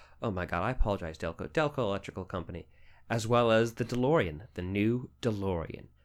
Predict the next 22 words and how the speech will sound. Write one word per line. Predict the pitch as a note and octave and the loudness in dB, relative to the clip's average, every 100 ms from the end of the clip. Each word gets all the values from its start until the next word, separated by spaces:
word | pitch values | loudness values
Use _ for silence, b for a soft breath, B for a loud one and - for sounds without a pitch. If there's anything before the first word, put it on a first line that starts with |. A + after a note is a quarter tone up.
| - - | -20 -2
Awesome. | G2 G2 - C2+ - | 0 0 -4 -8 -10
Just | - - - | -10 -8 -6
seen | G#2+ A#2+ | -6 -4
in | E2+ | -6
the | D#2 | -6
recent | G2 - - | -6 -6 -8
movie | F2+ F2 A2 A#2+ _ _ - | -6 -4 -6 -8 _ _ -12
coming | E2 D#2+ | -8 -6
out, | E2 F#2 - | -6 -6 -6
uh, | F2 | -4
Back | F#2 - | -4 -6
to | - | -8
the | A#2 | -8
Future. | - - - - - - - - | -6 -6 -6 -10 -14 -20 -20 -18
It's | - | -10
a | D#2+ D2+ | -10 -4
great | F#2 G#2 | -2 -2
ride. | G#2+ F#2 E2 D#2 - | -2 -2 -2 -6 -8
I | D#2+ | -8
highly | F2 E2 F2+ | -4 -4 -4
suggest | - F2 F2 D#2+ - | -8 -10 -8 -8 -10
it. | D#2+ | -16